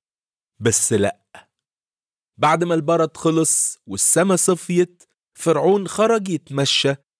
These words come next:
واستنشق هواء مصر المنعش، والشمس جات ولمست وشه فقال: "مش هتخرجوا." الإجابة هي لأ، أنا استعجلت في كلامي،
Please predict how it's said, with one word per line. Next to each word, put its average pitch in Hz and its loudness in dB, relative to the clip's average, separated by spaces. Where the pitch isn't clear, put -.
واستنشق 226 -2
هواء 151 0
مصر 147 0
المنعش، 123 -4
والشمس 185 -2
جات 143 0
ولمست 147 -2
وشه 135 -2
فقال: 127 0
"مش 127 0
هتخرجوا." 107 -2
الإجابة 180 2
هي 151 2
لأ، 151 0
أنا 196 0
استعجلت 175 -2
في - -4
كلامي، 165 0